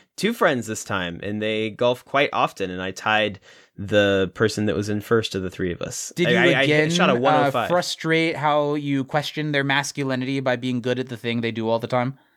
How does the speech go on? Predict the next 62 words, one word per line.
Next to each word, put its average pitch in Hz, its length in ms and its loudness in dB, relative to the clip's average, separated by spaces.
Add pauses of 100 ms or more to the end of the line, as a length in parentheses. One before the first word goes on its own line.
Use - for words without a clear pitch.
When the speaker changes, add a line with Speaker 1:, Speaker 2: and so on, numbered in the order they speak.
(320)
Speaker 1:
Um, 208 500 2 (120)
I 202 140 2
think 254 220 0
they 214 80 2
were 190 100 2
both 156 240 0
a 151 40 0
little 135 200 2
surprised 123 640 0
and 104 180 -6
shocked, - 680 -2 (400)
but, 135 280 0
uh, 131 260 4
my 170 140 2
thing, 196 160 0
I 165 100 2
can 226 140 0
just 202 140 -4
hit 196 120 2
it - 80 0
Speaker 2:
No 143 120 4
Speaker 1:
straight. 131 200 2 (140)
Speaker 2:
tears. 87 140 -8 (220)
Speaker 1:
They 135 200 0
hit 220 120 2
it 175 120 0
much 156 180 0
further, 110 480 0
but 92 160 -4
I, 101 280 0
I 107 40 -4
just 107 160 -10
hit 117 120 -6
it 90 100 -8
straight 107 280 -4
every - 180 -8
time. - 280 -10 (340)
Speaker 2:
Never 156 320 2
had 160 200 2
much 160 240 2
luck 151 240 0
with 127 120 -4
hitting 135 240 -4
it 135 100 -4
straight. 127 500 -2
I 139 100 2
tried. 170 480 2
Speaker 1:
<laughs> 156 100 4
Speaker 2:
Boy, 202 400 4
Speaker 1:
You 196 100 6
Speaker 2:
did 202 140 2
Speaker 1:
tried. 185 300 4
Speaker 2:
I 131 40 2
try. 120 120 0
Speaker 1:
Boy, 135 260 4
did 127 200 -2
you 143 140 0
attempt. 123 480 -2
Speaker 2:
Boy, 127 400 -2
did 123 140 -4
I 123 180 0
try. 107 520 -4